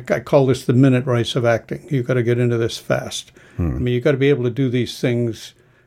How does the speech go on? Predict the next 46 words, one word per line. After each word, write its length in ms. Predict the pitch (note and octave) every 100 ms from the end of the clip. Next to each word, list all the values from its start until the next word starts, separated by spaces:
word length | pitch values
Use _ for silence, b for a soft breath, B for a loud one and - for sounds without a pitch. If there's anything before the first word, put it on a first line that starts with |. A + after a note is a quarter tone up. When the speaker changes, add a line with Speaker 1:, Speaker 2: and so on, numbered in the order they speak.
| b -
Speaker 1:
quickly 460 | D#3 D3 C#3 B2
and 120 | A2+
have 320 | G2+ B2+ A#2 A2
the 140 | B2
instincts 520 | C3 C3 - A#2 G2+
to 160 | - A#2+
do 240 | C3 A#2
it. 100 | B2 -
And 140 | C3+ A#2
of 80 | A#2
course, 240 | A#2+ -
that 180 | A#2+ -
takes 220 | B2 -
a 60 | A2+
lot 180 | A2+
of 100 | G#2+
practice 520 | - C#3 C3 - - C3
over 180 | A#2+
a 60 | A#2
long 220 | A2 A2
period 200 | - C3
Speaker 2:
And 80 | A#2+
you're 80 | B2+
Speaker 1:
of 60 |
Speaker 2:
talking 260 | D3+ C3+ A#2+
Speaker 1:
time. 20 | A#2+ G#2
Speaker 2:
about 80 | -
not 260 | B2+ A#2+ A#2+
just 220 | A#2 -
making 300 | A#2 A2+ G2+
mistakes, 540 | F#2 - C3+ A2 F#2 G2+
uh, 220 | F2+ F#2 E2+
to 100 | F#2
be 140 | G2+
able 120 | G2
to 120 | G2 G#3+
Speaker 1:
Oh, 80 |
yeah, 160 | G3 C3
Speaker 2:
read 80 | B2
Speaker 1:
everybody 340 | C#4 E3+ C#3+
Speaker 2:
quickly. 140 | B2 A2
Speaker 1:
makes 140 | G#2+
mistakes. 640 | A#2 - C#3 B2 - - -
Speaker 2:
Yeah. 160 | F#2
Speaker 1:
You 60 | D3+
know, 220 | A#2+ G#2